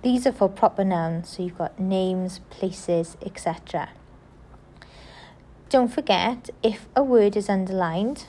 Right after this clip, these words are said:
for one of the ten mistakes, it could be as simple as correcting the use of capital letters. Maybe they put a capital letter there that shouldn't be there and it needs to be a lowercase, or maybe you need to add a capital letter.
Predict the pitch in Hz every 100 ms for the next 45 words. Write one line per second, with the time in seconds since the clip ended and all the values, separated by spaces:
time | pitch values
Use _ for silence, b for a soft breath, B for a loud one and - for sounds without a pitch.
0 | - - 208 196 190 180 185 180 175 175
1 | - 175 - - - - 277 277 - -
2 | 190 190 208 208 196 - 202 202 208 185
3 | 180 175 - 208 190 170 - - 190 185
4 | 180 B B - 208 190 180 - 175 -
5 | 170 196 - 180 175 165 - 175 175 B
6 | B B 202 208 202 208 196 196 202 202
7 | 202 196 202 - 190 175 175 185 196 208
8 | 202 - 190 185 180 180 190 233 196 196
9 | 185 180 - - 175 180 180 180 202 202
10 | 196 B B B 208 202 196 190 175 190
11 | - 190 185 180 - - 175 170 - -
12 | 185 175 170 175 180 175 165 - 180 170